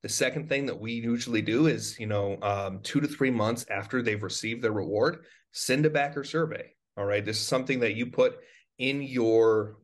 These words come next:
um, backer updates on Kickstarter.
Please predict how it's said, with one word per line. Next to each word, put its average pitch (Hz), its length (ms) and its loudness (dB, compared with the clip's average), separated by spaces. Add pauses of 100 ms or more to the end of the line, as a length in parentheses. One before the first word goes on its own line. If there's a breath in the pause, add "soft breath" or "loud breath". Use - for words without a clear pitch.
um, 104 520 -4 (280)
backer 117 480 0
updates 123 560 -2
on 110 160 -4
Kickstarter. 143 640 -2